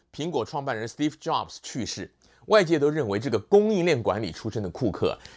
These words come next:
将没有办法延续这个天才 Jobs 创造的苹果传奇。而库克掌舵之后，也经常被外界批评为缺乏创意跟革新。然而十年过去了，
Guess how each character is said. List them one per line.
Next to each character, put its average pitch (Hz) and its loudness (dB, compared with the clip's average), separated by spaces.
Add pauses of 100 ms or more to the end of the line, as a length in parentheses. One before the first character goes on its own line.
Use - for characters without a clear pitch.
(100)
将 208 4
没 185 -2
有 131 2
办 147 0
法 113 -2
延 113 0
续 131 -2
这 104 -4
个 98 2
天 170 4
才 98 0
Jobs 117 0
创 113 2
造 104 6
的 80 -2
苹 87 -6
果 90 -4
传 69 -10
奇。 - -8 (540)
而 170 6
库 233 8
克 208 10
掌 165 8
舵 170 8
之 156 2
后， 156 8
也 139 6
经 175 0
常 131 -4
被 143 0
外 135 6
界 123 4
批 131 -2
评 113 -4
为 104 2
缺 135 0
乏 107 2
创 113 -4
意 110 -6
跟 104 -6
革 113 -8
新。 156 -6 (760)
然 117 6
而 123 4
十 110 -6
年 107 -4
过 110 -6
去 - -10
了， 57 -14